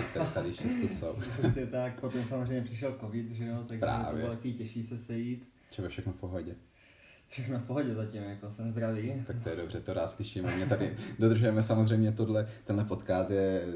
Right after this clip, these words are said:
Speaker 1: natáčen jako za přísných jako social distancing
Speaker 2: <laughs>
Speaker 1: podmínek.
Speaker 2: Pochopitelně, roušky na,
Speaker 1: <laughs>
Speaker 2: roušky
Speaker 1: Mám,
Speaker 2: na
Speaker 1: mám,
Speaker 2: puse.
Speaker 1: máme roušky, všechno je dis-, vydezinfikováno
Speaker 2: Ano,
Speaker 1: dvakrát.
Speaker 2: ano, ano, to určitě.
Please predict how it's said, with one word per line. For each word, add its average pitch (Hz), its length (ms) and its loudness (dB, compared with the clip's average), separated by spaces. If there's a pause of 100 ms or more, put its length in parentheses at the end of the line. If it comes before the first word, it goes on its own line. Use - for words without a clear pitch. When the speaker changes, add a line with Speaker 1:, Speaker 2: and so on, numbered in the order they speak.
(360)
Speaker 1:
natáčen 90 760 0
jako 92 180 -2
za 95 120 -2
přísných 95 500 0
jako 92 360 -2
social - 520 2
distancing 98 520 2
Speaker 2:
<laughs> - 0 -
Speaker 1:
podmínek. 101 720 6
Speaker 2:
Pochopitelně, 135 680 2
roušky 139 380 4
na, 117 160 -2
Speaker 1:
<laughs> - 60 -6
Speaker 2:
roušky 104 240 0
Speaker 1:
Mám, 104 160 4
Speaker 2:
na 101 80 0
Speaker 1:
mám, 92 100 2
Speaker 2:
puse. 113 200 -2 (340)
Speaker 1:
máme 131 220 8
roušky, 107 340 2
všechno 113 260 4
je 113 60 6
dis-, 104 220 2
vydezinfikováno 104 720 4
Speaker 2:
Ano, 101 60 6
Speaker 1:
dvakrát. 92 300 2 (100)
Speaker 2:
ano, 127 140 -4 (140)
ano, 120 400 -2
to 123 100 -6
určitě. 117 440 -8